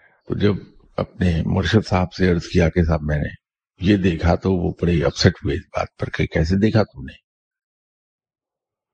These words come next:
تو مجھ سے کہنے لگے، "ذرا دوبارہ بتاؤ کیا دیکھا تھا۔" بتا دیا۔ وہ بہت پریشان تھے۔ پھر کہنے لگے، "ایک بار پھر کہنا کیا کیا دیکھا تھا۔"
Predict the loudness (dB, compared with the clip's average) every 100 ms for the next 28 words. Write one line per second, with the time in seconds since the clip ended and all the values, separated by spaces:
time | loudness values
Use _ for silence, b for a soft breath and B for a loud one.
0 | _ _ _ -8 -6 -2 2 4 4 4
1 | 6 6 4 2 0 0 0 -2 -8 -6
2 | -2 -2 0 -2 -2 -6 -10 -16 _ _
3 | _ _ _ _ _ _ -4 -2 0 0
4 | -4 -10 _ _ _ _ _ _ _ -12
5 | 0 0 2 0 0 2 2 0 -8 -10
6 | -20 _ _ _ _ _ -4 -2 -2 0
7 | 2 4 2 2 0 0 0 0 -2 -2
8 | -2 -2 -2 -4 -2 0 0 2 0 -2
9 | -8